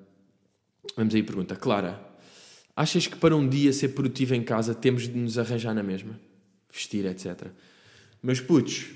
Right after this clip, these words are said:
sem dúvida. Sem dúvida ajuda. Eu ontem fiz isso, acordei de manhã, toma, toma, banhinho, toma,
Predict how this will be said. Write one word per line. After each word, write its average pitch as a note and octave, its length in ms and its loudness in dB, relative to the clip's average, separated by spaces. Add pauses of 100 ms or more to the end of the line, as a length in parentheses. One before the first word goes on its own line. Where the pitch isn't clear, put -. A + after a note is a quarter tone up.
(100)
sem A#2 360 2
dúvida. G2 400 0 (2000)
Sem B2+ 260 -4
dúvida A#2+ 300 0
ajuda. A2+ 440 0
Eu B2+ 160 4
ontem G#2+ 460 0 (1300)
fiz A2+ 240 -2
isso, A2+ 220 2
acordei A#2+ 260 0
de A#2+ 60 -2
manhã, A#2 440 0 (840)
toma, B2 240 2
toma, A#2+ 340 4
banhinho, A#2+ 580 2 (220)
toma, C3 340 4